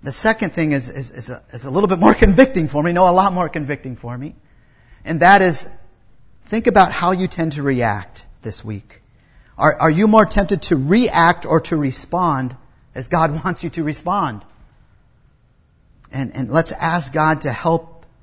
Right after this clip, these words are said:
you and I to patiently respond and be filled by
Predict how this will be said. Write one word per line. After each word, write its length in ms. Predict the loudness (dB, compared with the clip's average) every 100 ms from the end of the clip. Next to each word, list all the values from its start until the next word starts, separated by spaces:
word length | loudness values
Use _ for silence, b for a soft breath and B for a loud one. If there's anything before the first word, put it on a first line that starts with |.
| _
you 440 | -6 0 2 0 -6
and 160 | -10 -8
I 460 | -6 -4 -4 -6 -12 b b -14
to 80 |
patiently 680 | -12 -8 -10 -8 -10 -8 -6
respond 720 | -8 -10 -12 -10 -10 -12 -16 -20 _ _ _ _ _ _ _ _ _ _ _ _ _ _ _ _ _ _ _ _ _ _
and 180 | -12 -8
be 120 | -8
filled 600 | -8 -6 -2 0 0 -4
by 340 | -2 -2 -4